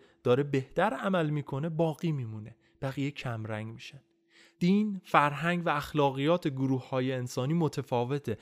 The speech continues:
و همین می‌شه خمیرمایه انتخاب میانگروهی.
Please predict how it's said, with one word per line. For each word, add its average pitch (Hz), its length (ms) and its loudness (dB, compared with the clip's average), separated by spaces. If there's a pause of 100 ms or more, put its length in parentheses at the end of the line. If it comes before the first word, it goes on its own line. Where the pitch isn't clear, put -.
(180)
و 139 80 0
همین 185 420 0
می‌شه 180 300 0
خمیرمایه 143 1080 -2
انتخاب 127 540 -4
میانگروهی. 110 840 -6